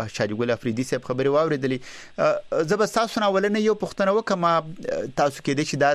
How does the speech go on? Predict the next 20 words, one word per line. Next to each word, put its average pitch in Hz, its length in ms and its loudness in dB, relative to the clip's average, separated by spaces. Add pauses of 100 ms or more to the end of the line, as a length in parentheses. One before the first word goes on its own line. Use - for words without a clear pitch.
زموږ 143 300 -2
په 139 180 -2
پروګرامونو 131 460 0
کې 143 160 -2
واضحه 120 380 0
کړې 160 180 0
وي، 175 160 -2
خو 151 160 0
زه 151 160 0
یم 156 80 -4
چې - 140 -10
یو 131 100 2
ځل 135 160 2
یې 120 160 -2
بیا 139 80 6 (100)
واضحه 110 380 -2
کوي. 110 120 -2 (920)
د - 20 6 (920)
سیفران 208 500 2
چې 185 40 0